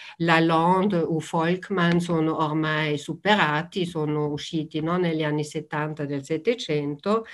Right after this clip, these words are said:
e, mm, e dice anche che non esistono guide specifiche per architetti.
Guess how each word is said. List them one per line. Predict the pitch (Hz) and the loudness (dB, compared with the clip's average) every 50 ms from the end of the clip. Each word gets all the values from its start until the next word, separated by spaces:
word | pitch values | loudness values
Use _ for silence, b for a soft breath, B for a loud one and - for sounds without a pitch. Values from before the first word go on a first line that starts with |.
| B B B B B B B B _ - | B B B B B B B B _ 4
e, | 240 233 233 233 226 208 196 196 196 - - _ _ - | 6 8 10 10 10 10 10 8 4 0 -8 _ _ 6
mm, | 202 202 196 185 185 185 185 180 | 6 8 8 10 8 8 6 6
e | 208 214 202 202 | 6 4 4 4
dice | 180 220 226 214 - 254 | 4 2 0 0 2 2
anche | 220 151 170 180 208 226 226 220 | 2 4 4 4 4 4 2 0
che | 220 - 214 | 2 4 4
non | 208 208 208 202 214 233 233 | 6 6 6 6 6 6 6
esistono | 220 202 202 190 190 185 175 175 - 226 214 220 220 214 208 | 6 6 4 0 -2 -4 -4 -2 0 0 2 4 4 2 2
guide | 208 220 220 208 208 226 226 | 2 2 2 2 4 2 0
specifiche | 220 - - 220 214 - - 196 196 - - 214 208 202 - 196 190 | 0 0 -2 -2 -2 -2 -4 -6 -6 -4 -2 -2 -2 0 0 -2 0
per | 175 190 180 175 175 | 0 0 0 2 2
architetti. | 175 175 175 - 165 160 170 - 160 151 135 139 139 _ - - 156 160 175 | 0 0 -2 -4 -6 -6 -4 -2 -2 -2 -2 -4 -10 _ -8 -6 -6 -6 -8